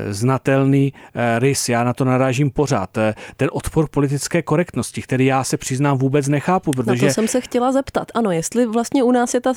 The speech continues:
Speaker 2: politická korektnost vůbec nějak silně zakořeněna, protože se proti ní velmi často vymezuje, ale nejsem si tak jistá, jestli se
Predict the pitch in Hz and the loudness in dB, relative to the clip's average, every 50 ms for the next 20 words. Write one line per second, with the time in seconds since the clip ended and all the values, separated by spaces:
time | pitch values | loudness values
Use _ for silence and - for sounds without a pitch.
0 | - - - 233 214 - 226 - - - 254 262 247 - - - - - - - | -2 -2 0 0 0 0 -2 -4 -2 0 0 0 0 -4 -10 -20 -20 -20 -16 -6
1 | - - 220 220 220 - 247 254 240 185 196 208 196 214 240 240 - 254 226 233 | -2 0 0 0 2 2 2 2 2 2 0 2 2 2 0 0 0 0 0 0
2 | 254 - - - 220 226 254 269 254 254 226 - 220 208 196 185 175 165 160 160 | -2 -2 -2 0 2 2 2 2 2 0 0 0 0 0 2 0 0 0 0 0
3 | 156 151 - 185 185 - - 190 185 202 208 - - 247 254 233 - - 208 208 | -2 -2 -2 -4 -2 0 0 0 0 0 -2 0 0 0 0 0 0 0 -2 -2
4 | - - 226 226 226 233 233 233 - - - - - - - 180 175 208 196 214 | 0 0 2 2 4 4 2 0 -2 -6 -16 -18 -16 -12 -6 0 2 2 4 4
5 | 226 240 - - 233 226 - - 311 311 311 294 - - 185 175 220 220 214 202 | 2 2 2 -2 -6 -4 -4 -2 0 0 0 -2 -2 -4 -2 0 2 2 2 2
6 | 190 170 156 170 156 151 156 156 - - 175 180 185 202 202 208 208 - 233 233 | 0 0 0 0 0 0 -2 -4 -2 -2 0 2 2 2 2 2 2 0 -2 -2
7 | - - - 285 285 - - 214 190 - - 214 190 202 208 185 175 175 - - | -2 -4 -4 -4 -4 -2 -2 -2 -2 -2 -4 -4 -2 -2 0 0 -2 -2 -2 -2
8 | 220 226 220 - 269 | -2 -2 0 0 -4